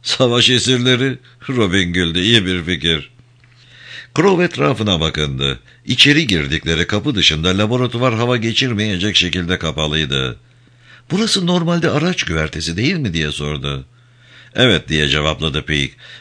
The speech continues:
"Çelik duvarın diğer tarafı geminin kıç tarafındaki yarısı ve hangar da tam üzerimizde. Gemi hakkında bayağı okumuşsunuz, öyle değil mi?" "Sadece araştırmacıyım." dedi Crow alçak gönüllülükle.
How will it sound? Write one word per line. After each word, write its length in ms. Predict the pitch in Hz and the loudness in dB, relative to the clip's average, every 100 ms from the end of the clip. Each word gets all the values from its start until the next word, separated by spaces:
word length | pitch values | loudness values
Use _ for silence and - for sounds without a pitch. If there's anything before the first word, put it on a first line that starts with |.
| _ - | _ 2
"Çelik 360 | 123 180 - | 4 2 0
duvarın 440 | 90 73 76 85 87 | -2 0 0 0 2
diğer 260 | 139 139 | 2 2
tarafı 320 | 131 131 131 | 2 0 0
geminin 420 | 135 127 123 127 120 | 0 0 2 -2 -2
kıç 280 | 160 - | -2 -2
tarafındaki 680 | - 80 73 78 73 73 73 | 0 -2 -2 -4 -4 -2 0
yarısı 840 | 95 110 131 - 127 135 135 113 | 0 0 0 -2 -2 0 0 -2
ve 120 | 85 82 78 87 | -2 -2 -2 -4
hangar 460 | 87 92 98 82 | -4 -2 -2 -2
da 100 | 85 | -2
tam 200 | - 110 | -2 -2
üzerimizde. 720 | 82 76 76 71 73 64 69 65 - _ _ - - - | 0 -2 -2 -2 -4 -2 -4 -4 -10 _ _ -20 -14 0
Gemi 240 | 131 170 | 2 4
hakkında 480 | 165 131 139 135 113 | 0 0 -2 0 4
bayağı 260 | 143 110 98 | 4 4 2
okumuşsunuz, 720 | 92 87 85 82 78 78 69 | 0 -2 -2 -2 -2 -2 -2
öyle 240 | 82 85 | 0 0
değil 200 | 87 107 | 0 0
mi?" 280 | 85 76 71 - _ _ _ - | 0 0 -2 -8 _ _ _ -12
"Sadece 380 | - 185 185 170 | -6 -2 0 0
araştırmacıyım." 840 | 170 160 - 160 151 143 131 82 | 2 0 0 -2 -2 -2 -2 -2
dedi 220 | 78 76 80 | -2 -4 -4
Crow 360 | 85 80 65 87 | -4 -4 -4 -4
alçak 400 | 78 92 82 71 | -2 -2 -4 -4
gönüllülükle. 800 | 80 78 78 76 76 73 73 | -6 -4 -6 -6 -8 -6 -6